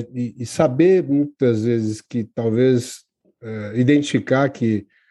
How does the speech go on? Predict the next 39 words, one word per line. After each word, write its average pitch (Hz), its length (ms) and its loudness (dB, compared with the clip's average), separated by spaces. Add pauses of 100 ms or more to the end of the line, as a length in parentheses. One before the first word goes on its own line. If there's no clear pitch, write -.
(340)
a 113 80 -2
pessoa 113 260 0
tá 120 100 0
passando 117 460 0
por 110 160 -4
um 113 140 0
momento 107 720 0
de 98 260 -6
consciência 110 840 -2 (540)
que - 100 -2
não 170 160 6
a 165 40 4
define 143 420 2
como 127 200 2
boa 123 340 4
ou 117 40 2
má, 135 400 0
mas 113 240 -6
uma 113 140 2
consciência 120 440 -4
que 117 60 -16
talvez 117 300 2
não 113 100 0
seja 113 420 0
a 117 60 -8
melhor 113 320 2
versão 110 420 0
dela, 123 440 2 (760)
é, 123 640 0 (380)
é 135 100 -6
um 165 80 0
processo 190 380 0
de - 80 -20
profunda 185 340 2
compaixão. 180 720 0
E 139 100 -2
você 170 280 -2
consegue 160 480 0
isso - 340 -6